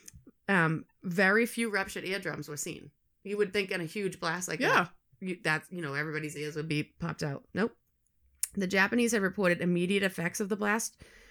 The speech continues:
Speaker 1: pressure, like people with ruptured abdomens and their intestines are hanging out. This was, like,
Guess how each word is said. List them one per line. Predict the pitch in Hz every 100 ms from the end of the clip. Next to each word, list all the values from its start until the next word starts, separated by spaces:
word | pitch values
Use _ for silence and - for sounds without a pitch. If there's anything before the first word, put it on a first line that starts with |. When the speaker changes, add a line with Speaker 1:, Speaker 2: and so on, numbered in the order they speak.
| - -
Speaker 1:
pressure, | 226 226 247 247 - - -
like | 156
people | - 190 180
with | 165 - _
ruptured | 190 160 - 170
abdomens | 165 165 160 165 151 156 160
and | 151 151
their | 156 156
intestines | 170 180 190 185 180
are | 165
hanging | 175 170 160
out. | 160 151 151
This | 170 175
was, | 165
like, | 156